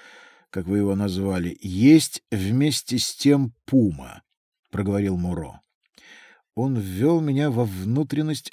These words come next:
огороженного места, чтобы я мог бы убедиться в этом на самом деле. «Да, это пума», отвечал я, «пума, ещё живая, но препарированная и изуродованная таким образом,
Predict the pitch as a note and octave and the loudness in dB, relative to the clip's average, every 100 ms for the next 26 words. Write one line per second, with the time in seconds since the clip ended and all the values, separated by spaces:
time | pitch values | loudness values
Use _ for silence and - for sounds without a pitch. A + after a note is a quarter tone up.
0 | - A2 B2 A#2 A2 G#2+ G#2 G#2+ D#3 - | -6 0 0 0 -2 -2 0 -2 -4 -6
1 | C#3+ - G#2+ G#2+ C3+ A2 A#2+ C3 D3 - | -10 -6 -4 -2 -2 -2 -2 -4 -6 -6
2 | G#2+ G2 F2+ A#2+ A#2 - C3+ A2 A#2 B2+ | -8 -6 -4 -6 -6 -4 -4 -4 -4 -6
3 | A2+ - G2+ G#2+ A2+ G2+ E2+ C2 - _ | -6 -6 -6 -4 -4 -4 -6 -8 -14 _
4 | _ _ _ _ _ _ _ _ - C2 | _ _ _ _ _ _ _ _ -20 -16
5 | C#2 G#2 A2+ A#2 - _ _ _ _ _ | -6 -2 0 -2 -8 _ _ _ _ _
6 | _ _ - - C3+ - A#2+ A#2 G#2 A2 | _ _ -10 -4 -6 -4 0 0 0 -2
7 | G2 G#2+ - G#2 G2+ G2+ G2 - - A2 | -4 -8 -6 -4 -2 -4 -6 -10 -8 -2
8 | B2 C3 C#3+ B2 _ _ - _ _ _ | 0 0 -4 -6 _ _ -20 _ _ _
9 | - - - A#2+ G2+ A2 F#2+ A#2 C3 C#3+ | -10 -6 -2 0 2 0 2 2 4 2
10 | B2 A2 A#2+ - _ _ A#2 A#2+ - A2+ | 0 -2 -4 -6 _ _ 0 0 2 2
11 | A#2 D3 D3+ D3+ D#3 D#3 D3+ - A#2+ - | 6 6 6 2 0 0 -2 -4 -6 -4
12 | - G2+ A#2+ A#2 A#2 C3 C3 C3+ C3+ B2 | -4 0 2 4 4 4 2 0 0 -2
13 | A#2 A2 B2 A2+ B2+ B2+ A2+ C#3 | -4 -4 -2 0 0 0 -2 -4